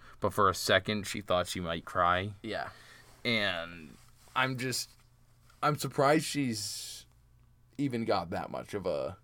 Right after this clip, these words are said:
Speaker 1: an emotion going through her
Speaker 2: Mm.
Speaker 1: at this point. Like, Jesus Christ.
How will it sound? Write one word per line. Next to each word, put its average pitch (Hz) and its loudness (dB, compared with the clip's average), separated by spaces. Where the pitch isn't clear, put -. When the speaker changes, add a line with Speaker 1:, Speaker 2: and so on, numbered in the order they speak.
Speaker 1:
an 104 -4
emotion 82 -8
going 78 -12
through 82 -12
her - -14
Speaker 2:
Mm. 143 2
Speaker 1:
at 113 -4
this 90 -4
point. 90 -6
Like, 95 -6
Jesus 135 -4
Christ. - -8